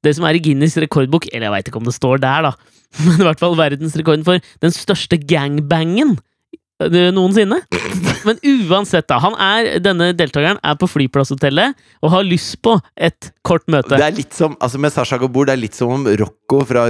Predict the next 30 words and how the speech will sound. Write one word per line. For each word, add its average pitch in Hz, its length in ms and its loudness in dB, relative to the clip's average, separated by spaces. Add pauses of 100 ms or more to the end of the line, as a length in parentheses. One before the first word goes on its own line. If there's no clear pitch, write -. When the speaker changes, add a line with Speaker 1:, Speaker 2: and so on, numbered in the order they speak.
Speaker 2:
Rocco 107 320 0
og 107 80 0
Russen 110 320 -6
ikke 117 240 -6
klarer 92 160 -2
å 80 80 -8
si - 80 -6
R. 135 480 0
Speaker 1:
<laughs> - 300 -16
Speaker 2:
Sånn 117 100 0
at 110 140 -2 (100)
han 107 240 -2
sier 113 320 0
Wocco 107 540 0
og 110 100 -2
Wussen. 143 440 -2
<laughs> - 40 -18 (920)
Det - 120 -20
er 185 160 -2
litt 151 240 -2
sånn. 123 240 2 (540)
Speaker 1:
Der 208 280 0
har 214 140 4
du 196 80 4
den 233 100 0
andre 180 320 2
Speaker 2:
Jeg 120 140 0
heter 117 180 -2
Wocco. 95 140 0
Speaker 1:
kjente 165 380 2